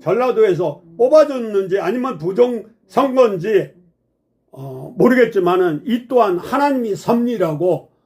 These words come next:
Speaker 1: 우리의 교회, 우리 목회자가 우리 성도의 잘못으로 인하여 불평불만 원망하면서 이스라엘 민족이 사십 년 동안 하나님의 은혜를 망각하고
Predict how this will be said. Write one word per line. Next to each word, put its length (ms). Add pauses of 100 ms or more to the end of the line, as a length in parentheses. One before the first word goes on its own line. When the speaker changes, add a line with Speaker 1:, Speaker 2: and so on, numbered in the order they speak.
(100)
Speaker 1:
우리의 520 (460)
교회, 440 (220)
우리 240
목회자가 920 (140)
우리 260
성도의 500
잘못으로 840 (240)
인하여 680 (1300)
불평불만 800
원망하면서 1200 (200)
이스라엘 580 (120)
민족이 760 (920)
사십 380
년 240
동안 600 (380)
하나님의 760
은혜를 680
망각하고 840